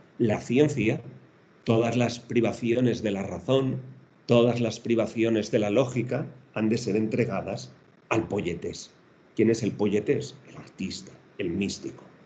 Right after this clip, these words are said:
el que es capaz de trastornar el ser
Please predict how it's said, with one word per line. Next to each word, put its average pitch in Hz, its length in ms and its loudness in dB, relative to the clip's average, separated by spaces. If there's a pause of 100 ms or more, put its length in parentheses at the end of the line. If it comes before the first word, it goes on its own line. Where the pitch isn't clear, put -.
(200)
el - 260 4
que 113 180 4
es 135 120 2
capaz 120 500 -2 (280)
de 110 260 4
trastornar 113 840 2
el 127 140 4
ser 110 380 -2